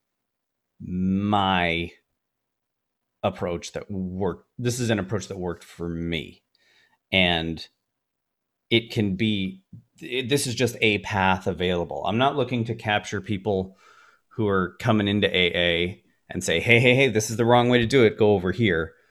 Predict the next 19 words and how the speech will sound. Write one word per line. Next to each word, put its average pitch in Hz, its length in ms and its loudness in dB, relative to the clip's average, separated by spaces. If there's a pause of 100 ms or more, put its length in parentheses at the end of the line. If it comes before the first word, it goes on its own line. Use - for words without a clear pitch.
(120)
I'm 110 140 0
looking 139 240 4
to 104 60 0
catch 113 360 -2
the - 60 -18
people 104 220 -4
that 92 120 0
are 90 100 -2
leaving 127 500 0
A 107 240 2
A 95 480 2 (420)
because 98 380 -2
they 98 100 -2
don't 95 320 0
like 95 300 0
that 87 180 0
approach 92 720 -2
and 95 160 -2
are, 87 220 -6